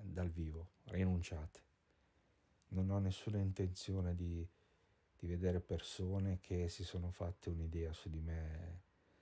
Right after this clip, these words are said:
legata alla mia arte, che magari uno dice: "Ah, questo qua è interessante". No, no, io sono un poraccio come tutti, nel senso, un miserabile come la maggior parte dell'umanità, che ogni tanto cerca di, di tornare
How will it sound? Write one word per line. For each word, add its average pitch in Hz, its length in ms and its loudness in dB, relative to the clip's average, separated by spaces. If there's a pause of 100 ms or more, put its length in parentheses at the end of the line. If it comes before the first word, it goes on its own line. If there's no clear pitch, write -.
(280)
legata 85 520 0
alla 82 120 -2
mia 85 220 0
arte, 87 280 -2
che 82 100 -6
magari 78 340 -2
uno 82 220 -4
dice: 82 260 -4
"Ah, 90 100 0
questo 82 320 -8
qua 85 220 -6
è - 20 -2
interessante". 82 640 -6
No, 101 60 0
no, 90 200 0
io 98 120 0
sono 85 320 -4 (640)
un 95 120 0
poraccio 104 480 0
come 92 220 0
tutti, 82 420 -8 (160)
nel 85 100 -8
senso, 82 360 -6 (240)
un 85 80 -2
miserabile 85 640 0
come 82 300 -4
la 80 100 -4
maggior 82 280 -2
parte - 300 -4
dell'umanità, 80 640 -2 (1160)
che 92 340 2
ogni 90 300 2
tanto 85 380 -2
cerca 80 380 -4
di, 82 200 -6
di 80 180 -4
tornare 85 640 -4